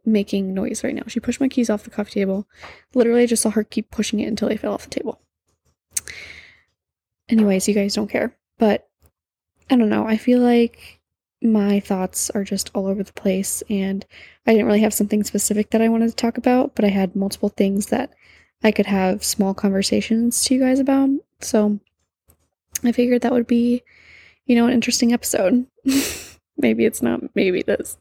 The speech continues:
I don't know, but if you guys like this episode, don't forget to rate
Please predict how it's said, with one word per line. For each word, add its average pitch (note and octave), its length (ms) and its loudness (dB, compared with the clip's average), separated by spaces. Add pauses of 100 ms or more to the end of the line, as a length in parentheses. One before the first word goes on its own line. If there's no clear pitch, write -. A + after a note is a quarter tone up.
(520)
I B3+ 60 0
don't A#3 60 2
know, G#3+ 120 2
but A3+ 140 2
if A3+ 100 0
you A#3 60 0
guys A3 200 2
like G#3 140 2
this - 160 -6
episode, G3+ 380 0
don't G#3 180 -2
forget G#3 280 0
to G#3 220 -4
rate G#3 420 -2